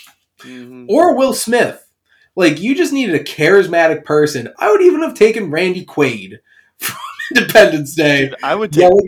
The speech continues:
Speaker 1: Dennis Quaid. Come on, that's how bad this movie is.
Speaker 2: Dennis Quaid, at this point in his career, just shows up and acts crazy and everything.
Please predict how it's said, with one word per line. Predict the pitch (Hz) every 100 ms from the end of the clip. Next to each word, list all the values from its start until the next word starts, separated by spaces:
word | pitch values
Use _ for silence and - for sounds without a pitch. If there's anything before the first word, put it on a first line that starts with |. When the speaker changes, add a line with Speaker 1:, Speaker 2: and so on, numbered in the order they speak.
| 143
Speaker 1:
Dennis | 139 135 120
Quaid. | - 117 110 110 _ _ _
Come | - 143
on, | 120 -
that's | - 131
how | 156
bad | 127 120
this | 110 -
movie | 107 -
is. | 113 117 - _ _ _ _ _ _ _ _
Speaker 2:
Dennis | - 165 302 -
Quaid, | - 165 143 131
at | 135
this | 147 151
point | 175 170
in | 170
his | 160 156
career, | - 135 120 143 175 139
just | 143
shows | 139 - 135 147 131
up | 131 135
and | 117
acts | 123 131 -
crazy | - 131 131 123 123
and | 110
everything. | 110 107 104 101 107 101